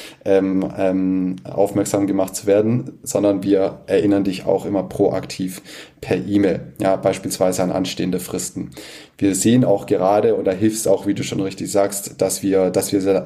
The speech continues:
sehr nah an den Kunden dran sind. Wir sehen auch gerade, dass diese Funktion sehr, sehr aktiv genutzt wird.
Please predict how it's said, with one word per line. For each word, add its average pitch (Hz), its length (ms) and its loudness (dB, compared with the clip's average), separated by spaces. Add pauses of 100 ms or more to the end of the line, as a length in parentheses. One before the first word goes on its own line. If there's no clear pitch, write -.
sehr 98 160 2
nah 98 160 2
an 104 160 2
den 95 100 -2
Kunden 101 360 -2
dran 98 260 0
sind. 123 340 0 (420)
Wir 101 120 0
sehen 110 200 2
auch 104 200 0
gerade, 101 560 2
dass 98 640 -2 (540)
diese 120 580 2
Funktion 113 1000 0
sehr, 107 400 2
sehr 101 320 2
aktiv - 800 -6
genutzt 98 460 -2
wird. 123 260 2